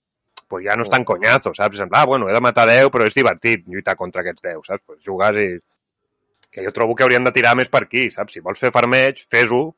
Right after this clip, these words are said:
Speaker 1: però que farmejar no sigui un conyazo. Saps? O el Minecraft
Speaker 2: Sí.
Speaker 1: mateix, saps? El Minecraft, "Necessito diamants", pues te'n vas a sota terra i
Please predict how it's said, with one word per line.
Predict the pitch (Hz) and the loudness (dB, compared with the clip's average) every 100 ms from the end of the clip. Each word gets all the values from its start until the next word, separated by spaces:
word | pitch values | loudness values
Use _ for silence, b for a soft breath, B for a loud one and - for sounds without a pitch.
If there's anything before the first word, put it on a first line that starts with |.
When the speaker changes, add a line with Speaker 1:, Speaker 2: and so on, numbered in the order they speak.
| _ | _
Speaker 1:
però | - 87 | -10 -10
que | 90 90 | -12 -10
farmejar | 92 90 92 104 | -8 -8 -4 0
no | 117 | 0
sigui | 123 117 | 0 0
un | 104 | 0
conyazo. | 101 90 117 127 107 _ _ _ _ _ _ _ _ _ _ _ _ | -4 0 -2 -2 -14 _ _ _ _ _ _ _ _ _ _ _ _
Saps? | 87 101 85 | -18 -16 -16
O | 80 | -12
el | 87 | -2
Minecraft | 117 139 123 85 | 0 4 2 0
Speaker 2:
Sí. | |
Speaker 1:
mateix, | 87 - 107 | -2 2 2
saps? | - 107 | 2 -2
El | 90 | 0
Minecraft, | 98 110 120 110 | 0 2 2 2
"Necessito | 110 135 | 2 2
diamants", | 131 117 123 113 95 | 4 4 4 2 -2
pues | 87 | -16
te'n | - 85 | -16 -2
vas | 104 | 0
a | |
sota | 110 113 95 | 2 -2 2
terra | 113 120 | 2 4
i | 120 | 4